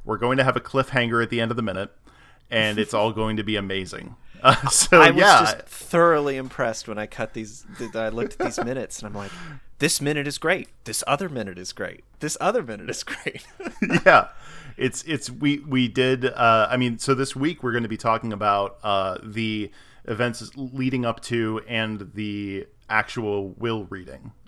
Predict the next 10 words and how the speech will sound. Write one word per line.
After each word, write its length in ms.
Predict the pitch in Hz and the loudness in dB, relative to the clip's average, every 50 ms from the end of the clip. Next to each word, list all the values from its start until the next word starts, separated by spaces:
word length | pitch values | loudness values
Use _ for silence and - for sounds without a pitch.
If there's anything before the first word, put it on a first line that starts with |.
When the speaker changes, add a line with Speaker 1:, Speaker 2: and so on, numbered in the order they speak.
| - | -6
Speaker 1:
uh, 260 | - 107 101 98 98 95 | -2 0 2 2 0 0
which 180 | 98 113 - | -4 -6 -6
I 60 | 120 107 | -6 -6
think 160 | 113 117 104 | -6 -6 -6
is 100 | 104 92 | -6 -6
really 460 | 101 107 101 98 95 95 92 95 - - - | -6 -6 -4 -4 -4 -6 -8 -12 -14 -12 -8
gonna 160 | - 107 104 | -8 -8 -6
be 120 | 98 95 92 | -6 -8 -10
interesting. 520 | 95 - - 98 - - 85 - - - - - - - - - - - - - - - - | -10 -10 -10 -10 -10 -12 -14 -14 -16 -16 -18 -18 -20 -20 -20 -20 -20 -20 -20 -20 -20 -14 -6
Uh, 300 | - 120 107 104 104 | 0 2 2 4 2